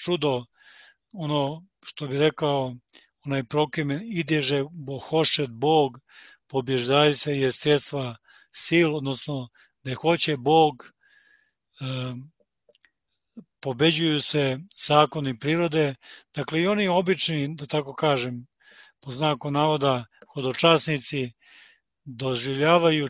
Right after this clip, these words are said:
čudesan susret sa Svetom Aginom i sa Svetcem. Tako da se može reći ono što si ti rekao, sve je čudo. Čudo je naš život,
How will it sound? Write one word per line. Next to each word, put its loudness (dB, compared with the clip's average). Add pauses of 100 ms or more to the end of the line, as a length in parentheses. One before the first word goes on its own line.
(100)
čudesan 0 (100)
susret -2 (140)
sa -8
Svetom 0
Aginom -2
i -6
sa -10 (440)
Svetcem. 0
Tako 2
da 4 (440)
se -10
može 0
reći 2
ono -4
što -14
si -14
ti -4
rekao, 0 (840)
sve 8
je 8
čudo. -4 (960)
Čudo 2
je 4
naš 2
život, 0